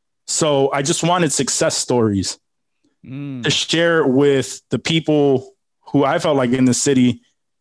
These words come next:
Speaker 1: needed to hear a success story to possibly go for that thing that they were thinking about, you know, going after. And they probably thought, like, "Well, who am I? Like, I'm meant to be here the rest of my life. Like,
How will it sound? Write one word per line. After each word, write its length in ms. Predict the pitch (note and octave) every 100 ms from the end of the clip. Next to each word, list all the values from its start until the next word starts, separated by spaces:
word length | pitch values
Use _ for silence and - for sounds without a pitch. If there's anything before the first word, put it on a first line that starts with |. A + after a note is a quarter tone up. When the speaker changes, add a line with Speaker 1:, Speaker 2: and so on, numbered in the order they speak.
| _ _ -
Speaker 1:
needed 680 | A2+ D#3+ F3 D3+ C#3 B2 -
to 200 | - C3+
hear 480 | A#2+ - G#3 G3+
a 60 | E3
success 420 | - C3+ - E3+
story 500 | - C3+ B2+ B2 A#2 _ _ _ _
to 100 | -
possibly 560 | C#3+ D#3+ D3+ D#3 C3+ C3+
go 260 | G#2+ C#3+ D3+
for 160 | -
that 220 | C3+ B2+ - -
thing 480 | - D3 C3+ A#2+ G#2 _ _ _ _ _
that 140 | - A#2+
they 60 |
were 100 | B2
thinking 340 | A2+ D3 A#2+ A2
about, 260 | G2+ G#2 - _ _ _
you 100 | A#2+
know, 240 | A#2+ A2 G#2
going 260 | A#2 C#3+ B2+
after. 480 | A#2 A2+ - A#2 G#2+ _
And 160 | B2 B2+
they 140 | B2+
probably 460 | B2+ C#3+ C3 B2 B2+
thought, 280 | C3 C3 A#2
like, 220 | A#2 A2 - _ _ _ _
"Well, 100 | B2
who 160 | B2+ D3+
am 160 | C#3+ C#3
I? 160 | C3
Like, 240 | B2 A#2+ B2+
I'm 160 | B2+
meant 240 | B2+ B2+ A#2+
to 80 | A2+
be 280 | A2+ A2+
here 400 | G#2+ A2+ A2 G#2 -
the 160 | A2
rest 220 | A2+ A2+
of 60 | A#2
my 100 | A#2
life. 380 | A2 G#2+ G#2+ -
Like, 280 | A2+ A2+